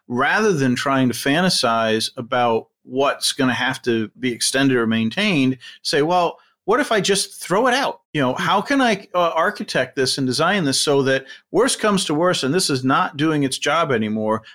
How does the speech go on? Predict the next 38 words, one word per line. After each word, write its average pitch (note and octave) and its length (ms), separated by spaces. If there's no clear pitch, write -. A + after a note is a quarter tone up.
I D#3+ 80
just A3 180
wanna C#3+ 180
rip C#3+ 220
it - 100
the B2 100
hell C#3 200
out D#3+ 300
and C3 100
replace C3+ 400
it - 80
with B2+ 120
something B2+ 520
more A#2 240
suitable?" G#3+ 600
Now D3+ 500
you've C#3+ 240
got C#3 340
better A2 220
coupling, D3+ 460
better A#2 180
cohesion, B2+ 960
better B2 240
modularization, A#2+ 920
you A#2+ 60
know, A2+ 180
wh-, A#2 100
whatever, B2 540
you A2 160
know, G2+ 60
all B2+ 140
those A2+ 160
sort A2+ 160
of A2 60
classic A2+ 540
aspects B2 540
of - 60
software. A2+ 640